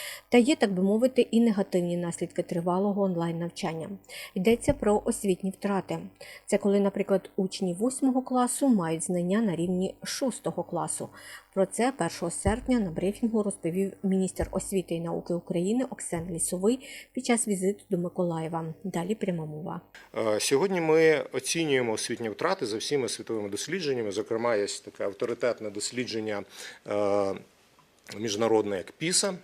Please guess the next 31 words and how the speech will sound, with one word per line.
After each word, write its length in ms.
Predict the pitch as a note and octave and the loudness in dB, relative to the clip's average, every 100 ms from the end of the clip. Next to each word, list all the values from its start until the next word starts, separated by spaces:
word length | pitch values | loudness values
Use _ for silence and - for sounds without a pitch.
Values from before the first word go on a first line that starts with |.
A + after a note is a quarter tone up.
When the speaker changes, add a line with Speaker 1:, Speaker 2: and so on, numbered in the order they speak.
| - - | -16 -8
Speaker 2:
яка, 400 | A#2+ C#3 C3 B2 | 0 4 4 2
е, 420 | B2+ A2+ A2 G#2+ | -2 -2 2 0
проводиться 540 | - A#2+ A#2 G#2+ - | 0 2 2 0 0
Організацією 500 | A2 A2+ A2 G#2+ - G#2+ | 0 0 0 0 0 -4
економічного 420 | G#2 A2 - G#2+ | -4 -4 -4 -6
співробітництва 680 | - G#2+ G2+ G2 G2 - G2 | -4 -4 -4 -6 -8 -4 -2
і 20 | |
розвитку. 460 | C#3+ F3 E3+ - - - - - - | -2 -4 -8 -10 -14 -14 -12 -10 -2
Вона 120 | F#3+ | 0
сьогодні 220 | F#3+ G3 | 0 -2
констатує, 580 | F#3+ D#3 D#3+ - E3+ D#3 | -2 -4 -4 -2 2 2
це 140 | - | 0
дослідження 460 | B2 - D3 C3+ C3 | -6 -6 -2 -2 0
констатує, 560 | C3 - A#2+ - C#3+ | -2 -4 -6 0 4
е, 120 | C3 A#2 G#2+ G#2+ G#2+ G#2 | 4 2 -2 0 2 0
освітні 380 | G2+ C3 - G#2+ | 0 -4 -4 -6
втрати, 460 | - D3+ F3+ C3 - | -2 -2 -2 -8 -8
академічні 640 | - A#2 A2+ B2 - G2 | -6 -4 -2 -4 -6 -8
освітні 340 | - F#2+ G2 | -8 -10 -10
втрати, 380 | F#2 A2+ C#3 - | -6 -2 -4 -4
е, 540 | E3+ - - - - G#2+ G#2+ G#2 G2 G2 G2 G#2 | -12 -14 -18 -14 -2 2 4 6 4 2 -2 -4
на 180 | G#2+ B2+ | -2 0
рівні 420 | B2+ D3+ D#3+ D#3 D#3 - | 0 -2 -2 -4 -6 -6
півтора-два 600 | - A#2+ B2+ B2+ C#3 A#2+ | -2 -2 0 0 0 -2
з 80 | - | -4
половиною 560 | - A2+ G#2+ A#2+ A#2+ A2 | -4 -2 -2 -2 -2 0
роки 300 | A2+ - G#2+ | -2 -2 -8
відставання 640 | G#2 - G#2 F#2+ G#2 A#2+ | -8 -6 -4 -4 -4 -6
від 120 | G#2 | -8
освітніх 380 | F#2 - - F#2+ | -10 -12 -12 -14
програм. 320 | - E2+ D#2 | -12 -12 -14